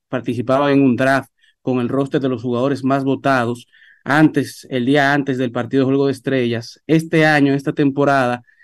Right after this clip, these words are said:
se estará haciendo la elección de los equipos treinta minutos antes del pitazo inicial. Dígase que todos nos enteraremos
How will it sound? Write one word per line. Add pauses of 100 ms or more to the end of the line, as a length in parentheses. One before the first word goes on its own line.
(140)
se
estará
haciendo
la
elección
de
los
equipos
treinta
minutos
antes
del
pitazo
inicial. (340)
Dígase
que
todos
nos
enteraremos